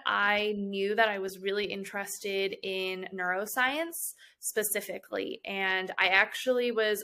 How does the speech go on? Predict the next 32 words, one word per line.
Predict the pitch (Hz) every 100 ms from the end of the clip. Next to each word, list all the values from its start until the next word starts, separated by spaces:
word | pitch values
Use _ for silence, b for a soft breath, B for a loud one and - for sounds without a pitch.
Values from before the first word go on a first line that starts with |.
| -
on | 202
the | 254
pre-medicine | 254 254 226 202 208 214 208
track, | 202 202 185 190 190 -
again, | 190 185 180 180
like | 185 175 185
many | 170 170 175
of | 175
us, | 175 208 - - B B B -
um, | 208 196 190 190 -
and | 208 202 202 196 190 196
was | 196 202 -
on | 208
the | 233
track | 233 220 202 - -
to | 196
becoming | 196 196 190 190 185 185 -
a | 180 175 175
clinician. | 269 330 330 - -
And | -
I | - - -
was | 196 185 196
really | 269 262 254 233
intrigued | 196 190 - 196 185 - 185
in | 180
that. | 170 - - _
But | 214 202 196 - - B B B B
at | 226 - -
some | 262 294
point | - 247 233 226 220 -
in | 214 214 208
that | 214 196 202 196